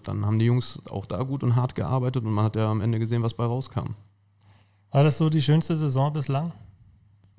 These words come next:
Speaker 1: Eigentlich ist für mich jede Saison schön, wenn man die positiv beendet und, ähm,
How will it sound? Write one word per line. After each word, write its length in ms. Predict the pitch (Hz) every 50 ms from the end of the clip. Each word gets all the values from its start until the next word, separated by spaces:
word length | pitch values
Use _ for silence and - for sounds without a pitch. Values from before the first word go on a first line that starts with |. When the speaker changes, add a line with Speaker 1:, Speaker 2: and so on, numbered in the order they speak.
| _ _ -
Speaker 1:
Eigentlich 240 | - 107 98 117 113
ist 100 | 104 -
für 100 | - 117
mich 160 | 107 104 -
jede 240 | 113 123 123 123 113
Saison 380 | 104 107 104 101 104 98 101
schön, 260 | 104 - 104 101 101 104
wenn 80 | 104
man 100 | 101 101
die 100 | 98 101
positiv 480 | - - 113 104 101 98 - 110 - -
beendet 420 | - - 104 110 104 101 101 -
und, 520 | - - 98 104 104 104 104 101 101 - -
ähm, 640 | - 101 98 101 101 98 101 101 98 98 95 -